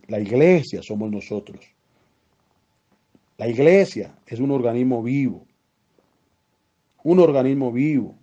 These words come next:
que la componen los redimidos, los lavados en la sangre de Cristo. Esa es la iglesia. Tú y yo somos iglesia. Y donde hay dos o tres reunidos en el nombre del Señor,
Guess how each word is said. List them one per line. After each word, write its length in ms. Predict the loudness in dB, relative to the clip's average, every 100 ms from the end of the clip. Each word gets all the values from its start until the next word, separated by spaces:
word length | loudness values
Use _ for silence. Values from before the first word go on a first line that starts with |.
| _
que 100 | -8
la 120 | -6
componen 400 | -6 -4 -2 0
los 100 | -2
redimidos, 720 | -2 -4 -4 -2 -2 -4 -6
los 100 | -10
lavados 320 | -6 -2 0 -2
en 60 |
la 80 | -6
sangre 320 | -8 -6 -4
de 100 | -6
Cristo. 460 | -4 -4 -6 -12 -20 _ _ _ _ _ _ _ _ _ _ _ _ _ _ _ _ _ _ _ _
Esa 320 | 4 4 4 2
es 60 |
la 100 | 2
iglesia. 520 | 0 0 -2 -6 -20 _ -4
Tú 160 | 0
y 100 | 2
yo 140 | 2 2
somos 280 | 0 -4
iglesia. 560 | -6 -8 -8 -8 -12 -18 _ _ _ -4
Y 60 |
donde 240 | -2 2 2
hay 100 | 2
dos 180 | 2
o 80 | 0
tres 220 | -2 -2
reunidos 360 | 0 0 0 0
en 60 | 0
el 120 | 0
nombre 240 | 0 0
del 120 | -2
Señor, 420 | -4 -6 -4 -4